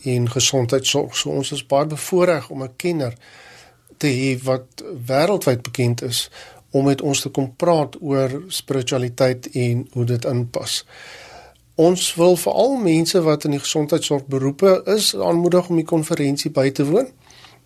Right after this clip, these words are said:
En dit is belangrik om uit te lig dat hierdie konferensie ook geregistreer is vir voortgesette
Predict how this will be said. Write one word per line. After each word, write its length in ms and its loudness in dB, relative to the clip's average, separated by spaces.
En 320 2
dit 180 -2
is 120 -2
belangrik 500 2
om 420 2
uit 200 -2
te 120 -2
lig 360 2
dat 320 0
hierdie 520 0
konferensie 760 2
ook 260 4
geregistreer 760 2
is 220 2
vir 420 0
voortgesette 920 0